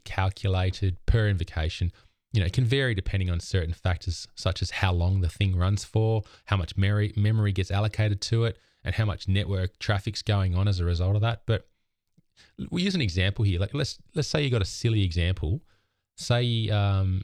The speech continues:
say you got a serverless function that's invoked, say, one hundred times a month,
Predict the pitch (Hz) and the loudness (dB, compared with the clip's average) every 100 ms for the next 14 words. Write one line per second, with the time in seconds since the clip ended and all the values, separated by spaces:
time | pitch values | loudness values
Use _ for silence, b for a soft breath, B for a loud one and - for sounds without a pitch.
0 | - - 165 151 117 - 120 110 101 - | -6 -4 0 0 -2 0 0 2 0 0
1 | 101 101 - 98 98 - - - 104 95 | 0 0 0 2 0 -4 -10 0 2 2
2 | 90 - 98 95 104 120 110 117 107 - | 0 -2 -2 0 0 0 0 2 0 0
3 | 98 95 90 82 78 - | 2 2 2 2 0 -4